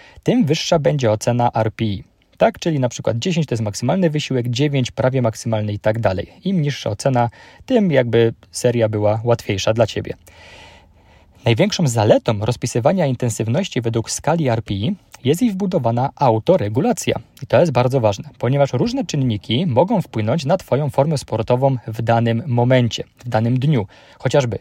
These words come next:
długość snu, poziom stresu, poziom twojego odżywienia. Jeżeli dzień wcześniej kiepsko spałeś, do tego, nie wiem, była jakaś impreza, był alkohol, e, było przetworzone niezdrowe żarcie, do którego nie przywykłeś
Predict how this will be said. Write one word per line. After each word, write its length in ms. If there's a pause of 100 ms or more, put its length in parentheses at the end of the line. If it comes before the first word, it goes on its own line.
długość 420
snu, 560
poziom 320
stresu, 720
poziom 240
twojego 280
odżywienia. 580
Jeżeli 280
dzień 200
wcześniej 420 (340)
kiepsko 320
spałeś, 540
do 120
tego, 240
nie 120
wiem, 160
była 180
jakaś 260
impreza, 640
był 160
alkohol, 840
e, 60 (300)
było 340
przetworzone 560
niezdrowe 380
żarcie, 300
do 80
którego 320 (140)
nie 140
przywykłeś 640